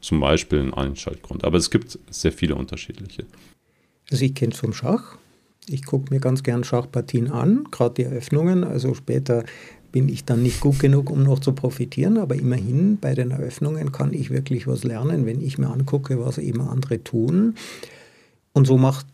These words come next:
Speaker 2: erklärt mir mein Sohn auch diese schrecklich viele Zeit, die er vor Minecraft-Videos von YouTubern verbringt, äh, von Gamern, äh, die das Ganze streamen oder wie du gesagt hast, ähm, als, als Streamer.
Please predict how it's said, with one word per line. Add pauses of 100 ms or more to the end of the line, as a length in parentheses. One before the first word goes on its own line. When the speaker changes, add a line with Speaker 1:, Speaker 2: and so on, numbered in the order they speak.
(100)
Speaker 2:
erklärt
mir
mein
Sohn
auch
diese
schrecklich
viele
Zeit,
die
er
vor
Minecraft-Videos
von
YouTubern
verbringt,
äh,
von
Gamern,
äh,
die
das
Ganze
streamen
oder
wie
du
gesagt
hast,
ähm,
als,
als
Streamer.